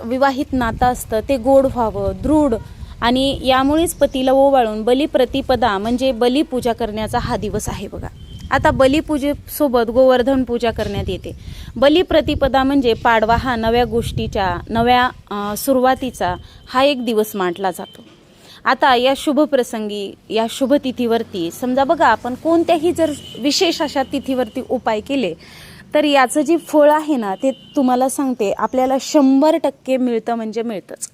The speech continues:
मग आपल्याला आज आपल्या पतीचे औक्षण देखील करायचे आहे, त्यासोबतच एक प्रभावशाली आणि महत्त्वाचा आपल्या, अ, वैवाहिक जीवनासाठी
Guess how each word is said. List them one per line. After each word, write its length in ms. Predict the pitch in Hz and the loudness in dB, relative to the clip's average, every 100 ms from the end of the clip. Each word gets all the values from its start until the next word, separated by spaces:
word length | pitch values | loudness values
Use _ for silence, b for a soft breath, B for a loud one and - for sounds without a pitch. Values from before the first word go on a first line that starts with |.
| B B B B B - | B B B B B -4
मग 140 | 277 | 0
आपल्याला 520 | 311 302 330 320 220 208 - | 0 2 0 2 2 -2 -4
आज 220 | 220 233 - - _ | -4 -4 -6 -16 _
आपल्या 300 | 220 226 247 | -14 -6 -4
पतीचे 340 | 254 240 233 247 | -4 -6 -6 -4
औक्षण 400 | 220 - 247 240 | -4 -4 -4 -4
देखील 260 | 240 262 | -4 -4
करायचे 340 | 262 254 240 240 | -2 -2 -4 -6
आहे, 220 | 208 240 - - _ _ - | -8 -10 -12 -18 _ _ 0
त्यासोबतच 680 | 247 254 294 269 262 247 - _ | 0 2 0 0 0 -6 -8 _
एक 120 | 240 - | -8 -4
प्रभावशाली 680 | 226 214 226 233 262 214 202 B B B - | -4 -2 -4 -2 -4 -4 -8 B B B -2
आणि 220 | 247 294 | 2 4
महत्त्वाचा 680 | 254 247 254 277 269 220 190 - - | 4 0 0 -2 -2 -6 -8 -10 -6
आपल्या, 460 | 233 247 247 240 233 B B - | -4 0 0 0 -6 B B -6
अ, 400 | 202 208 214 226 | -4 -2 -2 -2
वैवाहिक 720 | 214 233 233 240 269 - 214 | 0 0 0 -2 -6 -6 -6
जीवनासाठी 760 | 240 247 233 240 285 269 233 | -2 -2 -2 -4 -4 -4 -4